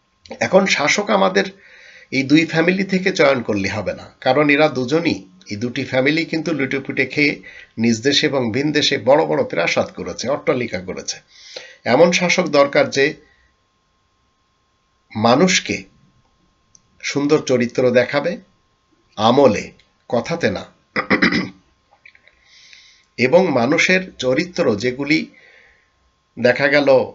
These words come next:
ছাত্রলীগের এবং যুবলীগের মাঝে রয়েছে, ছাত্র দলের মাঝে রয়েছে, এগুলি একেবারে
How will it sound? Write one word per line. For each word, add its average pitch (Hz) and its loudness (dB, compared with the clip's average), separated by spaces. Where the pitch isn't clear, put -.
ছাত্রলীগের 131 0
এবং 127 0
যুবলীগের 131 -2
মাঝে 123 0
রয়েছে, 110 -4
ছাত্র 131 -6
দলের 120 0
মাঝে 113 -4
রয়েছে, 110 -6
এগুলি 143 -2
একেবারে 147 0